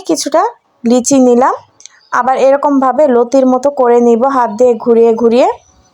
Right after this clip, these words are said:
লম্বা সুতার মতো এরকমভাবে অনেকগুলো আমি লতি তৈরি করে নিব। তারপরে আমি পিঠাগুলো বানিয়ে নিব। এতে করে কিন্তু পিঠাগুলো বানাতে বেশি সময় লাগবে না। দেখতে পাচ্ছেন আমি কতগুলো লতি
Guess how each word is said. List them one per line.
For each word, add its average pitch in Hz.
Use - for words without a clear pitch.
লম্বা 240
সুতার 240
মতো 240
এরকমভাবে 285
অনেকগুলো 269
আমি 269
লতি 240
তৈরি 254
করে 247
নিব। 226
তারপরে 254
আমি 269
পিঠাগুলো 254
বানিয়ে 233
নিব। 226
এতে 240
করে 240
কিন্তু 247
পিঠাগুলো 254
বানাতে 226
বেশি 233
সময় 247
লাগবে 226
না। 269
দেখতে 269
পাচ্ছেন 285
আমি 277
কতগুলো 277
লতি 254